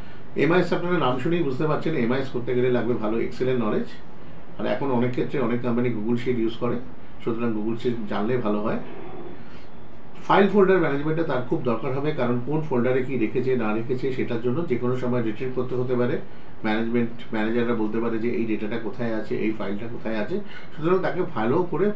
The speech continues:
file folder management জানতে হবে। Getting Things Done বলে একটা বই আছে Robert, আহ, Stephen কোভের, ওই বইটা আপনারা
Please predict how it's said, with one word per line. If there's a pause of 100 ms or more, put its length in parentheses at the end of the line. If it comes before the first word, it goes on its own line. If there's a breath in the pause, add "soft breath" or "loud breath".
file (100)
folder
management
জানতে
হবে। (2500)
Getting
Things
Done
বলে
একটা
বই
আছে
Robert,
আহ,
Stephen
কোভের, (500)
ওই
বইটা
আপনারা